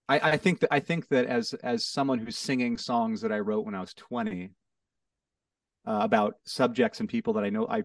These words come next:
don't even remotely feel the same way about anymore, is, is kind of,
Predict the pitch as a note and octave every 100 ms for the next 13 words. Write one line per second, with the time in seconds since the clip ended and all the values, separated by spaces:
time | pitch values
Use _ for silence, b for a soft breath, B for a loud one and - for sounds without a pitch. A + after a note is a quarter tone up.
0 | - G#2+ G#2+ G#3 G3+ A3 - G#2+ - G#2
1 | F#2+ - F#2+ G#2 B2+ G#2 F#2+ F#2+ F#2 F#2
2 | F#2 b b b b _ _ _ _ _
3 | C#3+ C#3+ C3+ - - - _ _ _ _
4 | _ - C#3+ - - E3+ F#3 C#3+